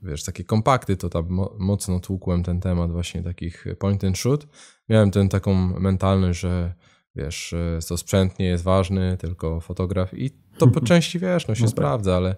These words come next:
Speaker 2: Nie, no tak.
Speaker 1: ale są pewne ograniczenia.
Speaker 2: Tak, no sprzęt ułatwia życie. No nie ukrywajmy, że w naszej pracy to... No dobra, no telefony teraz robią świetne zdjęcia, ale jak trzeba szybkości, czy zmienić szybko ustawienia, czy coś, to jednak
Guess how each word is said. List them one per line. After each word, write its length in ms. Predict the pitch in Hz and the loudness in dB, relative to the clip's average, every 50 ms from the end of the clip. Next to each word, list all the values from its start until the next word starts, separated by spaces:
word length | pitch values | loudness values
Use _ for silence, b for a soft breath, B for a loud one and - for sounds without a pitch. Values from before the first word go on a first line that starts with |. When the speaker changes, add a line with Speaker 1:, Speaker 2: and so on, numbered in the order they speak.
| - - | -2 2
Speaker 2:
Nie, 200 | - 135 120 113 | 4 4 4 4
no 120 | 117 - | 4 0
tak. 320 | - 240 226 123 - - - - | 0 0 0 0 0 -2 -4 -4
Speaker 1:
ale 640 | 101 101 101 101 101 98 98 98 95 95 92 - - - | -2 -2 0 2 2 2 2 2 2 0 0 -2 -6 -6
są 300 | - - - 151 143 117 | -4 0 4 4 4 4
pewne 240 | 104 92 87 87 85 | 4 2 2 2 2
ograniczenia. 640 | 85 80 82 80 85 85 - 85 78 78 76 80 104 98 - b b b b b b b b b - | 2 2 0 0 0 0 -2 -2 -4 -4 -4 -6 -8 -10 -12 b b b b b b b b b -2
Speaker 2:
Tak, 180 | 101 101 101 120 | 2 4 4 6
no 80 | 135 | 4
sprzęt 260 | 135 - 151 151 135 | 4 6 6 6 8
ułatwia 320 | 143 127 107 - - 98 92 | 8 6 6 4 2 0 0
życie. 300 | 87 92 90 - - 98 | 0 0 -2 -2 0 0
No 100 | 107 113 | 2 2
nie 200 | 117 120 120 113 | 4 4 4 2
ukrywajmy, 600 | 110 - 113 104 107 110 107 107 104 104 101 92 | 2 2 2 4 6 6 6 8 8 6 6 6
że 140 | 98 98 92 | 4 4 4
w 60 | 101 | 4
naszej 260 | 104 101 - - 98 | 4 4 2 0 -2
pracy 520 | - - 98 95 - - - - 95 92 92 - - | 0 2 2 2 0 -2 -2 0 0 0 0 -2 -2
to... 300 | 92 85 85 85 82 90 107 | 0 2 2 2 2 4 4
No 100 | 131 143 | 6 6
dobra, 200 | 147 123 117 113 | 6 6 6 4
no 80 | 117 107 | 4 4
telefony 460 | 131 123 117 113 - 120 113 110 104 | 4 4 2 2 2 2 2 2 2
teraz 220 | 110 110 107 110 | 2 2 2 2
robią 180 | 107 98 113 110 | 2 2 0 0
świetne 340 | - - 139 131 131 107 92 | 0 0 0 2 4 4 4
zdjęcia, 360 | 95 95 87 90 90 - 87 | 4 4 2 2 2 2 2
ale 140 | 85 98 98 | 2 4 4
jak 140 | 98 101 104 | 4 2 2
trzeba 180 | - 107 104 | 0 0 0
szybkości, 720 | 101 - - - - - 107 107 104 - - - 107 104 101 | 0 0 -4 -6 -2 2 2 2 2 0 -4 -2 -2 0 0
czy 520 | - - - - 98 95 98 98 95 95 95 B B B B B B B B B B B _ _ _ - | -2 -4 -2 2 2 4 4 4 4 2 2 B B B B B B B B B B B _ _ _ 0
zmienić 400 | 104 104 117 117 117 110 104 - | 4 6 6 8 6 6 4 2
szybko 240 | - - - - 104 | -2 -4 -2 0 -2
ustawienia, 540 | 101 98 - - 104 101 104 101 101 98 95 | -2 0 0 0 2 2 4 4 4 2 2
czy 120 | - - - | 0 -4 -6
coś, 280 | - 95 95 92 - | -4 -4 -4 -4 -4
to 200 | - - 92 92 | -6 -2 0 2
jednak 800 | 92 92 92 90 92 90 87 85 85 85 - - - - - | 2 2 2 2 2 2 2 2 0 -2 -6 -14 -20 -20 -20